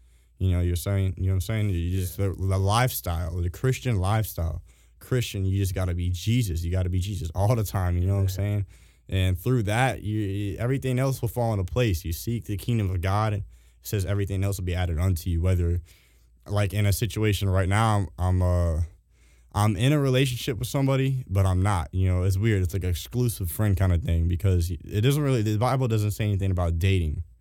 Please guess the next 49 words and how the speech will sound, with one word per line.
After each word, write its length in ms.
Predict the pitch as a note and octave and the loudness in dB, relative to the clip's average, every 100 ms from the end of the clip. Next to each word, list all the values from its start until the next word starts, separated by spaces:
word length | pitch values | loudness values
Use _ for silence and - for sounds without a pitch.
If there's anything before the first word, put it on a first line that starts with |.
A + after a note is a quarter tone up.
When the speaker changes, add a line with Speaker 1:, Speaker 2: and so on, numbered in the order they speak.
| _ _ _ _ _ F2 | _ _ _ _ _ -4
Speaker 1:
And 240 | F#2 F2+ | 0 0
that's, 260 | F2+ E2 F2+ | 0 -2 -2
that's 200 | G#2 G2 | -2 0
something 400 | B2 A2 A2 F#2+ | -2 -2 -2 0
I've, 300 | F#2+ G#2+ F2 - | 0 0 -4 -6
it 120 | F#2+ | -6
trust. 480 | - - A2 F#2 - | -4 -2 -2 -2 -4
It's 560 | F2 D#2+ E2 - - - | -4 -2 -4 -8 -14 -6
something 260 | G#2+ F#2+ | -4 -2
that's 320 | F2+ E2+ D#2 | 0 -2 -4
been 220 | F2+ G2 F2+ | -2 0 0
a 40 | |
big 380 | E2 G2+ G2 F2+ - _ - | 2 2 2 -2 -6 _ -4
impact 400 | F#2 G2 F#2+ F2+ | -2 0 -2 -2
in 40 | |
my 80 | F2 | -2
life, 300 | F2+ F2 D#2+ | -2 -2 -2
is 140 | F2 | -2
you 80 | F#2 G#2 | 0 -2
just 120 | G2 | -2
gotta 180 | G2+ E2 | -2 -4
trust 380 | - A2 F#2 | -2 -2 -2
God. 320 | - D#2 D#2+ E2 | -4 -4 -2 -2
And 100 | F2+ | 0
whatever 320 | G2+ G#2 G2+ | 0 2 0
your 100 | F2+ | 0
issue 340 | G#2+ F#2+ G#2 | 0 0 0
may 180 | F#2+ F2+ | 2 2
be, 200 | F2+ F#2+ | 2 2
whether 320 | F2+ F2+ E2 | 2 0 0
it 80 | E2 | 0
be 100 | F2+ | 0
a 80 | E2+ | 2
woman 320 | F#2 G#2+ G#2+ | 4 4 4
or 120 | F2 | 4
a 40 | E2+ | 4
man, 400 | F#2 G#2 A2+ G#2+ - - _ | 4 4 2 0 -8 -20 _
or 140 | - F#2+ | 0 2
whether 320 | F#2+ F2+ F2+ | 4 4 2
it 120 | F2 | 2
be, 280 | F#2 F#2 F#2 | 2 2 2
uh, 380 | F2+ E2 E2 D#2+ | 2 0 -2 0
paying 360 | - A2+ G#2+ | 4 4 4
the 80 | F#2 | 2
bills, 460 | E2+ G2 F2+ D#2+ D#2+ | 2 4 4 2 0
or 80 | F2 | 2
whether 300 | F#2 F#2 F2+ | 2 2 2
it 100 | F2 | 2
be 340 | F#2+ F2 | 2 2